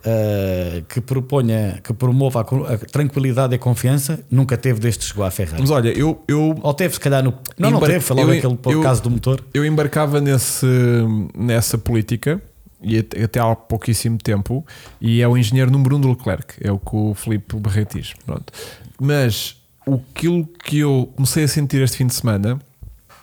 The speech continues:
Speaker 2: é que os erros de Leclerc vêm, se calhar, de uma sobrecondução do carro.
Speaker 1: Completamente de acordo.
Speaker 2: Estás a ver? Do tipo, isto
Speaker 1: Overdrive, não é?
Speaker 2: é um bocadinho como acontece com o Marques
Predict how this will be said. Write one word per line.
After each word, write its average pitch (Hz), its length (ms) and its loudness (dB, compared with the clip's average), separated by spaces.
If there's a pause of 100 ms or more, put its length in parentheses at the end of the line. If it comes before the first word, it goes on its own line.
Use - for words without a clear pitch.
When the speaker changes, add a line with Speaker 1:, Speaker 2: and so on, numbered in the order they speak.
(480)
Speaker 2:
é 117 120 2
que - 160 -2
os 127 200 2
erros 127 380 2
de 123 120 -2
Leclerc 127 880 0 (420)
vêm, 131 720 0 (180)
se - 160 -8
calhar, 131 560 2 (760)
de 123 180 0
uma 151 180 2
sobrecondução 151 1400 -2 (280)
do 131 180 0
carro. 95 340 -2 (100)
Speaker 1:
Completamente 123 540 0
de 175 60 -2
acordo. 101 280 -2
Speaker 2:
Estás - 220 0
a 117 60 4
ver? 127 180 2
Do 143 140 0
tipo, 131 720 2 (220)
isto 127 320 4
Speaker 1:
Overdrive, 143 460 0
não 101 120 2
é? 123 100 0 (160)
Speaker 2:
é 120 100 2
um 131 80 2
bocadinho 147 340 0
como 147 160 0
acontece 143 600 0
com 139 1080 2
o - 60 0
Marques 104 520 -4